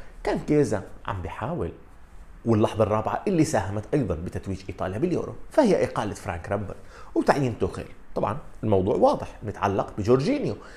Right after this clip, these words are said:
اللاعب اللي بعض الصحف الإيطالية بتقول لك أعطوه الكرة الذهبية، بس أعتقد سباق الكرة الذهبية انحسم بلحظة تتويج الأرجنتين بكوبا أمريكا.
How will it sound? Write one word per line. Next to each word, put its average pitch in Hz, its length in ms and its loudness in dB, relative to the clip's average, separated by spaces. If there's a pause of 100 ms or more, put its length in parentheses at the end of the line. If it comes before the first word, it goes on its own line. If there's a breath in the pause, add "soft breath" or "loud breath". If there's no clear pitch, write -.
(180 loud breath)
اللاعب 160 320 6
اللي 147 120 6
بعض 165 200 4
الصحف 156 300 0
الإيطالية 175 380 4
بتقول 147 260 6
لك - 220 6
أعطوه 208 500 6 (260)
الكرة 120 400 2 (160)
الذهبية، 98 600 0 (320 loud breath)
بس - 60 -2
أعتقد - 340 -2
سباق 110 260 -2
الكرة 104 200 0
الذهبية 101 380 0
انحسم 190 440 2 (480)
بلحظة 107 360 0
تتويج 104 320 -2
الأرجنتين 185 540 0 (200)
بكوبا - 420 -4 (180)
أمريكا. - 380 -4